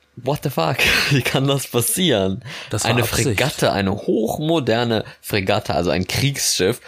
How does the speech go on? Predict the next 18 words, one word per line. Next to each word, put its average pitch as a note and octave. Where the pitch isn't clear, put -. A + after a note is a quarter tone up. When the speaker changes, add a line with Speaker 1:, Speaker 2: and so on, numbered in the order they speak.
Speaker 1:
mit G#2
mehreren A2
Leuten A2+
an G#2
Bord F#2+
auf G#2
der G#2+
Brücke, A#2+
mit G#2
was G#2+
weiß A2
ich A#2+
was C3+
für -
allen A2
Infrarot-, A2+
Radar- G#2
und G#2+